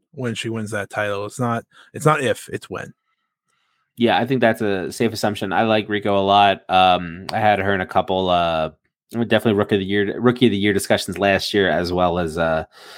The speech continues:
Speaker 2: you know, some, um, you know, people to keep an eye out for moving forward. For me, though, I'm going Yoshiko. Now, I know she just,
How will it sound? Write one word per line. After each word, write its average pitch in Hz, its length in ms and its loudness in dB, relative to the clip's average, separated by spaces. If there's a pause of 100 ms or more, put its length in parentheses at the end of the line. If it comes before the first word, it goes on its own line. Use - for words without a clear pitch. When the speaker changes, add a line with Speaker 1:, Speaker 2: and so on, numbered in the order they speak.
(300)
Speaker 2:
you 107 100 6
know, 92 140 2
some, 92 400 0
um, 82 640 -2
you 95 60 -4
know, 90 80 -4
people 117 240 0
to 92 80 0
keep - 240 -2
an 90 80 0
eye 92 180 2
out 87 180 -2
for 98 240 -10
moving 87 300 -10
forward. 110 460 2 (200)
For 202 140 2
me, 302 120 6
though, 294 120 6
I'm 240 80 2
going 254 160 4
Yoshiko. 220 540 4 (120)
Now, 165 100 4
I 165 60 6
know 190 120 8
she 196 120 -6
just, 175 300 0